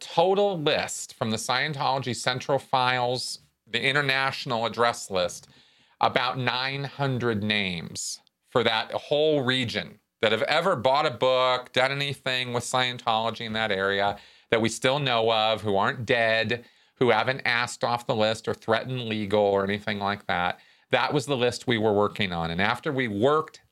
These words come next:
that list, we crossed off so many names. Nine hundred was actually an exaggeration. So, uh, tiny, tiny field, right? Insi-, statistically, practically insignificant in the area, to be honest.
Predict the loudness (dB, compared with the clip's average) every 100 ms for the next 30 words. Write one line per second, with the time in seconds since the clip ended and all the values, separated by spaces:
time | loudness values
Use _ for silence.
0 | 0 0 2 -2 -8 -14 -2 0 0 -4
1 | -12 -18 _ _ _ -4 -4 2 2 2
2 | 0 0 0 -2 -10 -4 0 2 2 0
3 | -2 -2 -2 -2 -4 -4 -2 0 0 -2
4 | -2 -4 -4 -6 -6 -4 -2 -2 -4 -8
5 | -6 -6 -6 -4 -6 -6 -8 -8 -10 -20
6 | -20 -12 -2 0 0 -2 -14 -20 _ _
7 | _ 0 0 -2 -12 -10 -8 -6 -6 -8
8 | -10 _ _ _ _ _ -12 -6 -4 -4
9 | -4 -6 -6 -6 -4 -4 -6 -18 _ _
10 | _ _ _ -4 -4 -4 -6 -4 -6 -6
11 | -6 -2 -2 -2 -4 -2 -2 0 -2 -4
12 | -10 -8 -6 -8 -12 -12 -12 -12 -12 -12
13 | -10 -8 -8 -6 -4 -4 -8 -12 -12 -12
14 | -14 -18 -20 _